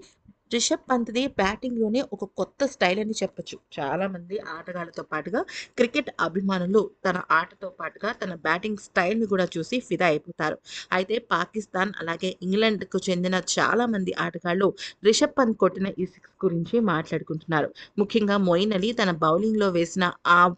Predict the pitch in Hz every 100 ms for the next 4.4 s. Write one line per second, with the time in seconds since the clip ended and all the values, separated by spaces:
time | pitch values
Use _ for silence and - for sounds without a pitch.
0 | - 170 165 180 208 220 208 - - -
1 | - 240 - 220 202 196 190 190 196 185
2 | - _ 208 190 185 226 - _ 196 202
3 | 240 262 220 196 233 233 202 196 214 -
4 | 180 185 - 208